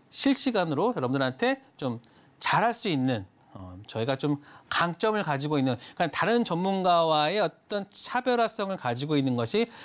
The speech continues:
바로 이제 시간의 단일가이기 때문에 여러분들한테 언급을 드린 거고요. 그다음에 알테오전 같은 경우는 이제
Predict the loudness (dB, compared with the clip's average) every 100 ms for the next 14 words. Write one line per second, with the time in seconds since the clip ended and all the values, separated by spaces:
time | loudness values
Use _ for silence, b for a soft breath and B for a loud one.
0 | B 0 0 2 0 -2 -4 B B -4
1 | 0 0 0 0 0 0 0 0 0 -2
2 | 0 0 0 -4 -6 -4 -4 -2 -2 B
3 | -6 2 2 4 4 2 2 2 4 2
4 | 2 2 0 0 -2 -2 B B B 0
5 | 0 0 0 0 -2 0 2 4 4 4
6 | 2 0 -6 -4 0 0